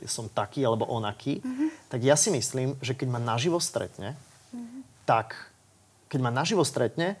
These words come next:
Speaker 1: tak, e, otočí. Lebo, lebo proste pochopí, aha, veď to je, že veď on je normálny, veď on je ako ja. Vieš, že, že
Speaker 2: Mhm.
Speaker 1: skôr si myslím, že aj ten najnegatívnejší človek, stalo sa mi samozrejme, dokonca ako pred mojou ženou, že na mňa a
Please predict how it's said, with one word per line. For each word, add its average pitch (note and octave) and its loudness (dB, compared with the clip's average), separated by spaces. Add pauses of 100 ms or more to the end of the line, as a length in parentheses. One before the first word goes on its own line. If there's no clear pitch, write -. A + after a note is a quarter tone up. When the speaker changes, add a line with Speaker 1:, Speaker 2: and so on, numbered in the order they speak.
(640)
Speaker 1:
tak, C3 4 (160)
e, C3 -4 (120)
otočí. C#3 0 (520)
Lebo, C#3+ 6
lebo D#3 8
proste E3 2
pochopí, - 6 (140)
aha, B2+ 4
veď G3 2
to G3 4
je, F#3+ 10 (1400)
že A#2+ -8
veď C3 -2 (580)
on D3+ 0
je F3+ 4
normálny, G3 6
veď A2+ 2
on D3 4
je D#3 4
ako D3+ 2
ja. D#3+ 8
Vieš, D3+ 8
že, E3 8 (400)
že A#3+ 2
Speaker 2:
Mhm. - 6
Speaker 1:
skôr A3 12
si G#3+ 4
myslím, G3 6
že F#3+ 6
aj F3 8
ten F#3 6
najnegatívnejší D#3 4
človek, C#3+ 6 (480)
stalo E3+ 12
sa - 4
mi A2+ 2
samozrejme, A2+ 2
dokonca B2+ 4
ako - 0
pred C3 6
mojou C#3 6
ženou, B2 4
že A2+ 0
na A2+ 2
mňa A#2+ 2
a - 0